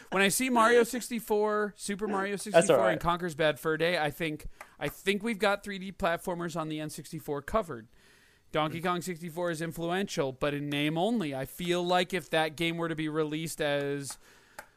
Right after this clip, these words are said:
Speaker 1: Firefighters sixty-four, it wouldn't be so popular.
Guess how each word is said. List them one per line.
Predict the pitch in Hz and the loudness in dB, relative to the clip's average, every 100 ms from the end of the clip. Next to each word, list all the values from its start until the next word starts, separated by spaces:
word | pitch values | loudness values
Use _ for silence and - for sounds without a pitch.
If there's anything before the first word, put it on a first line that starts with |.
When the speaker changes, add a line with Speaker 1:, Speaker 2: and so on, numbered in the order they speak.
| - | -16
Speaker 1:
Firefighters | - 208 202 214 202 220 202 196 190 | 2 8 8 8 6 4 4 4 2
sixty-four, | - 196 175 - 180 - 175 170 160 | 0 -6 -6 -8 -10 -6 -4 0 0
it | 143 | -2
wouldn't | 147 139 135 123 | -4 -6 -8 -12
be | 131 | -12
so | 120 135 120 | -12 -10 -12
popular. | - 113 120 120 107 101 - 120 | -12 -14 -14 -16 -18 -18 -18 -18